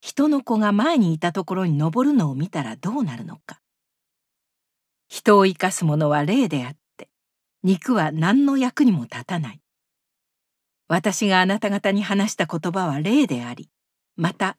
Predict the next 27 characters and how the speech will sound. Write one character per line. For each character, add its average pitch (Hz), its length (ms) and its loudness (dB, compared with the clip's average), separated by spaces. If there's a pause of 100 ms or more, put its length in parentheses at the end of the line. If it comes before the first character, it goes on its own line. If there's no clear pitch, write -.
(100)
命 220 440 2
で 131 140 -6
あ 117 120 -14
る。 - 120 -20 (1000)
し - 120 -10
か 165 140 -4
し、 - 240 -8 (720)
あ 190 100 2
な 220 140 4
た 226 120 0
方 202 220 0
の 196 100 2
中 202 240 0
に 156 120 0
は 156 100 2
信 247 360 6
じ 247 120 2
な 214 160 2
い 175 40 -2
者 214 280 0
が 165 120 -2
い 131 140 -6
る。」 156 160 -10 (1700)
イ 170 120 -4
エ 240 60 -2
ス - 160 -8
は、 - 180 -10